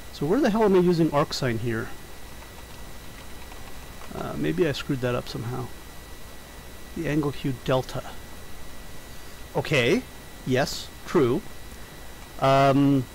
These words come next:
that is also the angle Q delta, but it is also, uh, is the arcsine of S R plus T R. Okay, so this is, this is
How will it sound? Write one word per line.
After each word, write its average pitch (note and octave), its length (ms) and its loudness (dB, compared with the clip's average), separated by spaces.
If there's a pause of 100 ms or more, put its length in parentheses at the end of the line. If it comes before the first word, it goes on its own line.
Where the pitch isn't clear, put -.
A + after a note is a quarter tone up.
(220)
that B2 140 4
is C3 100 2
also G3+ 320 6
the G3+ 100 8
angle D#3 260 8
Q F3+ 180 4
delta, C3 320 4
but C3 160 4
it C3 100 4
is C3 120 2
also, C3 600 6 (560)
uh, D3 40 2
is C#3 180 4
the E3 80 4
arcsine D#3 340 6
of C#3 60 6
S C#3 160 4
R C#3+ 100 6
plus - 200 -2
T D#3 140 2
R. C3+ 160 8 (100)
Okay, C3 140 -2
so B2+ 80 0
this F#3+ 220 6
is, A#2+ 240 0 (180)
this D3 160 -2
is - 240 -6